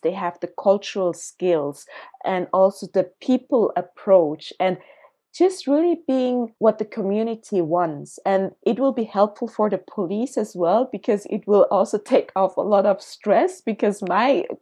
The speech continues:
colleague was so happy I was there. And also it helps the society, the community.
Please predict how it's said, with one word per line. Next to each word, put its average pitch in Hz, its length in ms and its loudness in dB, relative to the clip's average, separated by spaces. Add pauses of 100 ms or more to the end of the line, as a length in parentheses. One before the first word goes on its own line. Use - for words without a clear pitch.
(100)
colleague 247 500 4
was 214 220 2
so 247 160 0
happy 208 380 2
I 185 80 0
was - 320 -6
there. 220 400 2 (500)
And 202 560 6 (180)
also 220 600 2
it 214 140 -2 (160)
helps 196 640 2
the 196 80 -6
society, 190 640 2
the 185 100 -6
community. 175 880 -6